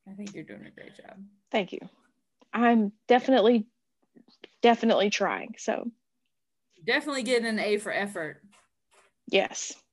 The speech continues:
Speaker 2: an effort, for sure. So, anyway.
Speaker 1: Mm.
Speaker 2: So, takeaways. Again, listen to your friends. <laughs>
Speaker 1: Yes, Allison is coming through.
Speaker 2: She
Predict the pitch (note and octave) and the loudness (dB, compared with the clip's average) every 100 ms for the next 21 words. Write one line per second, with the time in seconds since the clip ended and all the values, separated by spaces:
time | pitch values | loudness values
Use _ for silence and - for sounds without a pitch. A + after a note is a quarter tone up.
0 | _ _ _ G#3 G3 - - - _ _ | _ _ _ 2 2 0 -8 -12 _ _
1 | _ - G3+ - - - _ _ _ _ | _ -10 -6 -4 -6 -8 _ _ _ _
2 | _ _ _ _ _ _ _ _ _ _ | _ _ _ _ _ _ _ _ _ _
3 | _ _ - - - - _ _ _ _ | _ _ -8 -6 -6 -10 _ _ _ _
4 | C#4 D#4 F4+ D#4 G#3+ _ - F#3+ D#3+ D3+ | -4 -4 -4 -8 -10 _ -18 -14 -14 -14
5 | - C4+ D#4+ D4+ A3+ G3 F#3 G3 - - | 0 4 4 6 4 4 2 0 -4 -10
6 | - _ _ _ _ _ _ - _ _ | -16 _ _ _ _ _ _ -20 _ _
7 | - - A#3+ D#4+ D4 A#3+ A#3 C4+ D#4+ D4 | -8 2 6 8 8 8 6 6 4 6
8 | D#4+ E4+ - B3 G3+ G3+ C4+ - E4+ C6+ | 6 6 6 6 6 4 2 2 -2 0
9 | C6+ C6+ - - _ _ _ G4 A4 F4+ | -2 -2 -12 -20 _ _ _ 4 6 6
10 | A3 G3+ C#4 - _ - A4+ G#4+ - C#4 | 4 2 -2 -2 _ -6 -2 -2 -2 -4
11 | B3 A#3+ _ - F#4+ G4+ - - C4+ A4 | -4 -8 _ -6 -4 -4 -6 -8 2 4
12 | F#4+ F#3 - - | 6 2 -4 4